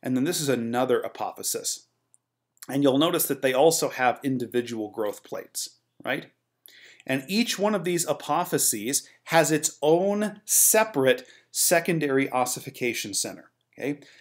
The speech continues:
This secondary ossification center is distinct and separate from the two that are in the epiphyses at the ends of the long bones.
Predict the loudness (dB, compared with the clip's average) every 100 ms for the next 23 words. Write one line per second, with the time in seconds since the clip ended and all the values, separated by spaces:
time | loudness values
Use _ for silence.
0 | _ 0 6 6 6 6 4 2 2 2
1 | 0 0 -2 -4 -8 -6 -4 -2 -4 -4
2 | -4 -6 -8 -2 -2 -2 -2 0 2 2
3 | 2 2 0 -6 -18 _ _ _ _ _
4 | -4 0 2 4 8 8 6 2 0 0
5 | 0 -8 _ _ _ 2 2 4 0 -2
6 | -2 -2 2 4 4 2 2 0 2 -2
7 | -4 -6 -4 -2 -2 -2 -2 -4 -6 -6
8 | -6 -6 -8 -8 -6 -6 -4 -6 -6 -12
9 | -14 -12 -14